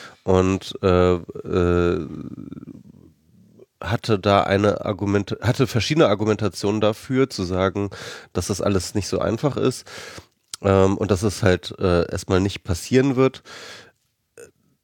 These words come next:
bei denen ich auch teilweise nicht ganz mitgehen würde, aber eine Sache, die ist mir hängen geblieben, weil es eine, eine Überlegung anschließt, die ich auch schon mal hatte.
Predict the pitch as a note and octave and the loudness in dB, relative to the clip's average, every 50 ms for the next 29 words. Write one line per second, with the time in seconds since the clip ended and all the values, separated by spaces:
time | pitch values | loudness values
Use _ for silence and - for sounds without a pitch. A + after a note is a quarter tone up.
0 | _ _ _ _ _ _ - - - G2 F2+ - _ _ _ _ _ _ _ _ | _ _ _ _ _ _ -20 -20 -20 -20 -20 -20 _ _ _ _ _ _ _ _
1 | _ - - - A2 - A#2+ A#2+ A#2+ B2 - - - - - - - - A2 G#2 | _ -4 -2 0 2 4 4 4 4 2 -2 -4 -8 -10 -12 -12 -4 0 0 0
2 | G#2 G2 G#2+ G2+ F#2 F#2 F#2+ G2 A2 C#3+ - - - C#3+ C3+ C3 - C3+ A#2 - | 4 4 4 4 2 2 0 -2 -2 -2 0 0 2 2 2 0 -4 -8 -6 -2
3 | A#2+ A#2+ A#2+ A#2 A#2+ A2 G#2+ A2 A2+ A2+ A2 - - F2 G#2+ - - G2 A2+ C#3 | 0 0 2 2 0 0 0 0 2 2 2 2 0 0 0 0 2 2 2 4
4 | E3 D#3+ C3 B2+ C3 A#2+ C3 A2+ A2 A2 G#2+ - - A#2 A2+ A2+ A2 G#2+ - - | 4 2 2 0 -2 -2 -4 -4 -4 -6 -6 -4 -2 2 2 4 4 2 0 -2
5 | - - - - F#2+ G2+ A2 B2 B2+ A2 F#2+ F2 - E2 E2 E2+ E2+ - F2 D#2+ | -8 -12 -10 -4 -2 0 2 2 2 0 -2 -2 -4 -6 -6 -6 -4 -6 -6 -2
6 | F#2 F2 F2 F2 F2+ - - - G2 - - - - - - - - - F#2+ F#2+ | -2 0 0 0 -2 -2 -6 -10 -14 -14 -14 -14 -16 -18 -18 -18 -14 -10 -6 -6
7 | F#2 F#2 F#2 F#2 F#2+ F#2+ F#2+ - - - G#2 G#2 G2 G2+ G2+ G2+ G#2 G2 G#2+ A#2+ | -4 -2 -2 -2 -2 -2 -4 -8 -8 -4 -2 0 0 0 2 2 2 4 4 4
8 | A#2 A#2 A2+ F#2 G#2 A#2+ - - - A#2+ - - A2+ G2 - - G#2 - - A2+ | 4 4 4 2 2 0 0 -2 -2 -4 -2 -4 -4 -4 -2 -4 -4 -2 0 0
9 | F#2+ F#2 D#2+ F#2+ A2+ - D3 D3 D3 | 0 2 2 0 0 0 0 0 0